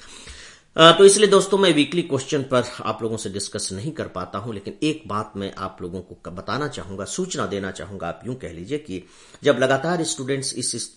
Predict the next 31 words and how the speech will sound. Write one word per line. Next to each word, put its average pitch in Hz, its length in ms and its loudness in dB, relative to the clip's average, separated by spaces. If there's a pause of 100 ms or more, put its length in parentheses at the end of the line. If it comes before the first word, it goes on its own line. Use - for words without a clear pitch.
इस 104 260 -6
तरह 113 140 0
की, 107 300 -4
अ, 98 240 -10 (380)
बातें 95 340 -4
कह-, 98 180 -8
अ, 98 420 -10 (100)
जरूरत 185 320 8
महसूस 147 420 2
करने 101 300 -4
लगे, 90 220 -6
और 226 120 -4
मैं 165 160 -6
खुद 190 140 -4
भी 208 200 -6
महसूस 98 400 -6
करता 87 300 -10
हूं, - 160 -10 (800)
अ, 156 380 8
तो 240 180 12
दोस्तों, 208 360 6
मैंने 202 240 6
इस - 160 0
पर 175 140 2
फिर 165 280 -2
article 117 480 0
लिखा 92 300 -6
था, 117 280 -12 (1300)
अ, 98 500 -6
और 110 500 0
वह, 208 480 2